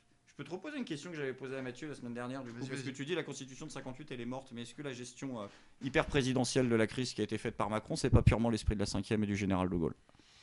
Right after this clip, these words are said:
Speaker 2: Ça, c'est la question piège. C'est, euh, au fond,
Speaker 1: Parce
Speaker 2: elle
Speaker 1: que c'est
Speaker 2: est
Speaker 1: pas
Speaker 2: piège.
Speaker 1: fait pour marcher comme ça, en fait, au départ, le truc.
Speaker 2: Non,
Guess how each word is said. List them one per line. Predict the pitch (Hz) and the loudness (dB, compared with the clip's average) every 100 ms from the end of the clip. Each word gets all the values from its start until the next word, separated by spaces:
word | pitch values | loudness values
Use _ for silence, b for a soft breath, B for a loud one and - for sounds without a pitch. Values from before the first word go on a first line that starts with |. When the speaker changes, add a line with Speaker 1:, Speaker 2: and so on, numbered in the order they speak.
| B B B B B B B - B B B B | B B B B B B B -20 B B B B
Speaker 2:
Ça, | 113 | -6
c'est | 117 | -2
la | 110 | -2
question | 117 - 127 | -2 -6 -6
piège. | 147 131 98 - | -4 -4 -4 -10
C'est, | - 107 | -6 -2
euh, | 107 104 104 | 0 0 -2
au | 104 | -4
fond, | - | -8
Speaker 1:
Parce | 127 | -4
Speaker 2:
elle | |
Speaker 1:
que | 113 | 0
c'est | 127 | 4
Speaker 2:
est | 143 | 6
Speaker 1:
pas | 156 | 6
Speaker 2:
piège. | - | 8
Speaker 1:
fait | 196 202 | 8 8
pour | - | 4
marcher | 127 - - | 2 2 2
comme | 185 147 | 2 2
ça, | 147 190 185 | 2 0 2
en | 135 | 0
fait, | - 123 - | 0 -2 0
au | 131 | 0
départ, | 117 - 101 95 | 0 0 -2 -2
le | 85 | -2
truc. | - | -2
Speaker 2:
Non, | 143 | -2